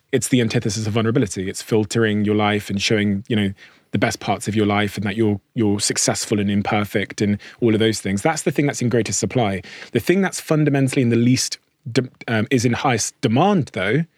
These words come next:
is the thing that r-, we can relate to in the ninety-nine percent of our lives, which is the struggle, the insecurity, the doubt, the eating the pot noodle on your bed, on your belly button at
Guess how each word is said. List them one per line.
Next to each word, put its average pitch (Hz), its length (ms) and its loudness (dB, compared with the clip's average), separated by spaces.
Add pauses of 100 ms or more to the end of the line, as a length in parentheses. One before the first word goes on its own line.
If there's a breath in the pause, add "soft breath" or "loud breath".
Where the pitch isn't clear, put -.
(420 soft breath)
is 143 180 2
the 147 80 2
thing 139 160 2
that 135 140 0
r-, 135 140 -4 (240)
we 135 140 4
can 127 160 2
relate 131 220 2
to - 100 -4
in 127 60 2
the 127 60 4
ninety-nine 131 460 2
percent 151 240 -2
of 110 80 -6
our 95 100 -2
lives, 90 380 -4 (500 soft breath)
which 117 180 2
is 120 100 2
the - 100 0
struggle, 120 440 0
the 107 120 2
insecurity, 107 560 0
the 98 120 -4
doubt, 107 320 0
the 110 80 0
eating 120 240 2
the 117 60 2
pot 110 260 -4
noodle 117 320 2
on 101 100 2
your 101 120 2
bed, 104 360 -2 (400 loud breath)
on 107 100 4
your 107 120 6
belly 120 420 0
button 101 320 -2
at 104 160 -4